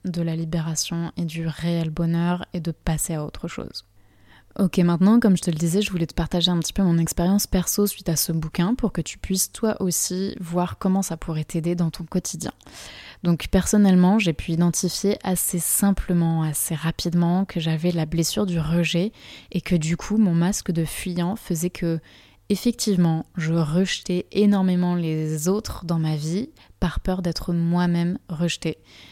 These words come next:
Donc l'exemple que je te prenais, euh, plus tôt dans l'épisode, c'est <laughs> totalement du vécu, de, bah voilà, d'être, euh, dans des relations et de me dire, « Attends, mais, euh,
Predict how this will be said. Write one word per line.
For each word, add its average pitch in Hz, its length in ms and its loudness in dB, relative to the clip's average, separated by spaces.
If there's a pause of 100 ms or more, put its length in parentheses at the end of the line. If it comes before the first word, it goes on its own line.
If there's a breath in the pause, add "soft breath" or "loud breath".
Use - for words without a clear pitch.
(320 loud breath)
Donc 175 220 0
l'exemple 185 320 4
que 175 80 -2
je - 80 -6
te 165 80 -4
prenais, 180 520 0
euh, 175 80 -8 (120)
plus - 160 -12
tôt 196 160 0
dans 175 100 4
l'épisode, 175 560 0
c'est 180 200 -4
<laughs> - 60 -10
totalement 185 540 6
du 170 140 0
vécu, 165 460 -2 (500 loud breath)
de, 160 640 2
bah 160 180 0
voilà, 160 240 0
d'être, 170 380 -2
euh, 165 160 0
dans 170 160 2
des 165 140 0
relations 185 760 2 (420 loud breath)
et 180 80 -2
de 175 120 0
me 170 100 4
dire, « 175 240 0
Attends, 190 320 0
mais, 175 240 2
euh, 165 340 -2